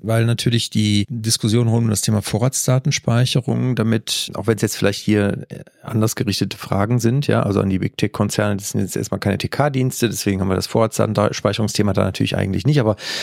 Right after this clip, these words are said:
ich könnte mir vorstellen, dass es trotzdem auch da wieder natürlich, äh, Wasser auf die Mühlen ist, wenn in Anführungszeichen nur fünfundsechzig Prozent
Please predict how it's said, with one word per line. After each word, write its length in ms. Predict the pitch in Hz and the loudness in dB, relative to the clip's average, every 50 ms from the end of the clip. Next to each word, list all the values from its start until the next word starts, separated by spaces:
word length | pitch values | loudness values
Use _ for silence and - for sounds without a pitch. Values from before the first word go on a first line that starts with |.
| - - - - - | -8 -10 -14 -16 -8
ich 80 | - | -2
könnte 180 | - 113 104 104 | -2 0 0 0
mir 80 | 101 | -2
vorstellen, 600 | 101 - - 110 107 107 - - 107 101 98 95 - | -2 -2 0 0 0 0 0 0 0 2 2 2 0
dass 140 | - 107 98 | -2 -2 -4
es 200 | 95 - - - | -4 -6 -8 -8
trotzdem 420 | - - 107 - - - 104 - | -6 -6 -8 -6 -6 -6 -4 -2
auch 220 | - 104 107 - | -2 -2 -2 -2
da 240 | - - 98 98 101 | -4 -2 -2 0 0
wieder 240 | 101 101 104 101 98 - | 0 0 0 0 0 0
natürlich, 600 | 101 107 107 - - 104 98 98 - - - - | -2 -2 -2 -2 0 0 0 0 -2 -6 -8 -10
äh, 300 | - 101 98 101 - - | -8 -6 -4 -4 -2 -2
Wasser 240 | 123 110 - - 107 | -2 -2 0 0 0
auf 100 | - - | 0 0
die 80 | - | -2
Mühlen 300 | 104 113 131 139 135 117 | 0 2 4 4 2 2
ist, 160 | 110 104 - | -2 -2 0
wenn 240 | - 110 117 120 104 | 0 2 2 2 0
in 120 | - 110 85 | 0 0 0
Anführungszeichen 540 | - 113 - - 113 104 107 101 90 117 | 0 0 0 0 0 0 0 -2 0 2
nur 160 | 113 127 139 131 | 2 2 2 2
fünfundsechzig 640 | - 135 127 117 110 104 101 - - - 101 - | 2 0 0 2 2 2 0 0 -2 -6 -8 -6
Prozent 500 | - 98 - - - 113 110 104 95 - | -6 -8 -4 -2 0 0 0 0 -2 -6